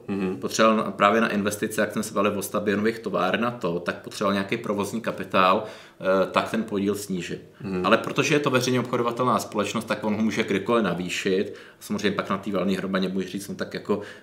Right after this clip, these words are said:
Speaker 2: my jsme tady významný investor, nebo největší investor, tak jako chceme, chceme něco z toho.
Speaker 1: Mhm.
Speaker 2: A už to nějak budou zase ovlivňovat.
Speaker 1: Hmm.
Speaker 2: Takže to jsou taky ty věci, věci jako možná pro, pro geeky nezáživný, ale co tím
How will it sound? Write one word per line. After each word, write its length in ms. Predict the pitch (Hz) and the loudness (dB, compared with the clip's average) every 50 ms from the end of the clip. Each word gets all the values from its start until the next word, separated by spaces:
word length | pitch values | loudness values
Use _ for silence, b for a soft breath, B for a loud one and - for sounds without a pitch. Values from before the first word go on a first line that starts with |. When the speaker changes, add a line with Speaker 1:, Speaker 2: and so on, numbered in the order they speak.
| B - | B -12
Speaker 2:
my 60 | 90 | -10
jsme 180 | - - 104 | -6 -4 -2
tady 200 | 90 95 90 95 | 0 2 2 2
významný 380 | 98 98 95 95 98 98 98 95 | 2 0 0 0 2 2 2 2
investor, 500 | 92 90 87 - 98 92 - - 92 90 | 0 -2 -2 -4 -4 -4 -4 -4 -2 -2
nebo 240 | 90 85 85 82 - - | 0 0 -2 -4 -6 -8
největší 520 | - 92 98 98 98 110 110 - - - 117 | -6 -2 -2 2 2 2 2 2 0 0 0
investor, 460 | 110 110 104 104 - - 107 104 98 | 0 2 0 0 0 2 2 2 2
tak 220 | - - 101 - | 2 -2 -4 -4
jako 180 | 104 98 - - | -6 -8 -8 -8
chceme, 460 | - - - - 98 95 95 92 92 B B B B B B B | -8 -6 -4 -2 0 2 2 0 -2 B B B B B B B
chceme 280 | - - - 104 98 95 | -12 -4 0 2 2 2
něco 240 | 92 85 - 95 | 2 0 -2 -4
z 80 | 92 - | -6 -6
toho. 260 | - 87 87 87 76 - - - _ _ _ _ - | -6 -8 -8 -8 -10 -12 -14 -20 _ _ _ _ -4
Speaker 1:
Mhm. 240 | 101 95 92 95 95 - - | -2 -2 -2 -2 -4 -6 -4
Speaker 2:
A 60 | - | -2
už 120 | 98 92 - | -2 -2 0
to 120 | - 107 | 0 0
nějak 180 | 98 90 85 85 | 2 2 2 0
budou 180 | 87 87 95 | 0 -2 -2
zase 280 | 87 90 85 - - 92 | -2 -2 -4 -4 -4 -6
ovlivňovat. 480 | 87 85 85 82 - 80 - - - - - _ B B B | -4 -4 -8 -8 -10 -10 -12 -14 -16 -20 -20 _ B B B
Speaker 1:
Hmm. 160 | 101 92 87 | -6 -6 0
Speaker 2:
Takže 180 | 90 - - - | 0 0 0 0
to 60 | 151 | -2
jsou 100 | - - | 2 4
taky 180 | - - - 139 | 2 4 4 0
ty 100 | - 123 | -2 0
věci, 320 | 120 120 120 - - 120 | -2 0 0 2 2 4
věci 280 | 110 110 107 - - 117 | 4 4 4 2 4 6
jako 560 | 113 107 107 - - 113 110 110 107 110 107 - - | 6 6 6 6 4 6 8 8 8 6 4 2 0
možná 340 | 92 95 98 - 110 107 104 | 0 -2 0 4 6 6 6
pro, 320 | 104 - 110 107 104 98 B B B B B B | 6 4 4 4 4 4 B B B B B B
pro 140 | - 107 107 | 0 2 4
geeky 400 | 98 107 110 104 - - 107 98 | 6 6 4 4 4 4 4 6
nezáživný, 720 | 98 95 95 104 107 104 104 - 120 113 113 113 110 110 110 | 6 4 6 6 6 6 6 6 4 4 6 6 4 4 6
ale 340 | 101 101 104 107 104 107 110 - - - - - - | 4 6 8 8 8 6 4 2 -2 -8 -14 -14 -8
co 400 | - - - 117 113 113 107 104 - | -6 0 4 6 8 8 6 4 2
tím 520 | - 113 110 110 107 107 107 104 101 - | 0 0 2 2 2 0 0 0 -2 -4